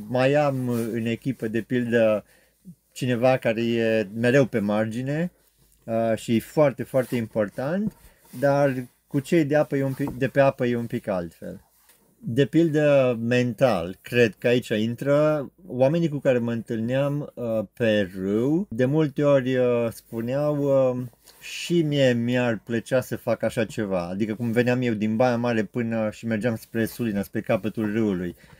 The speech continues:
cum zic eu, spre capătul fluviului, cum mă corectau alții. Mereu oamenii care spuneau acest lucru adăugau, "Dar nu singur."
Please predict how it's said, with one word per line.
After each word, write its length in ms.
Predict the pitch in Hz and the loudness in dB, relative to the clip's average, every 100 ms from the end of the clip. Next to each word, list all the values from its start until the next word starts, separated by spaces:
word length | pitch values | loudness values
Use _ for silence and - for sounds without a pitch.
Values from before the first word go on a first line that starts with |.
| _ _ | _ _
cum 160 | 127 113 | -4 -2
zic 200 | 101 - | -4 -4
eu, 200 | 98 90 | -4 -4
spre 200 | - 110 | -6 -2
capătul 420 | 120 - - 110 | -2 -2 -2 -4
fluviului, 480 | - 135 110 101 95 | -2 0 2 0 -2
cum 120 | 101 | -2
mă 80 | 98 | -2
corectau 500 | 107 101 87 107 101 | -2 -2 0 0 0
alții. 360 | 92 90 - - - _ - | -2 -6 -16 -20 -20 _ -8
Mereu 580 | 247 143 160 214 196 - - - 143 | 2 4 4 4 4 0 -8 -14 -2
oamenii 420 | 151 165 151 147 | 0 0 -2 -2
care 200 | - 127 | 0 0
spuneau 340 | - 135 147 | -2 -4 0
acest 280 | 139 135 143 | 0 0 -4
lucru 180 | 160 143 | -2 0
adăugau, 540 | 123 127 135 147 151 | 0 2 2 2 0
"Dar 260 | 117 139 139 | 4 6 6
nu 200 | 143 160 | 4 -2
singur." 680 | 143 - 127 107 82 80 | -4 -4 -2 -2 -6 -12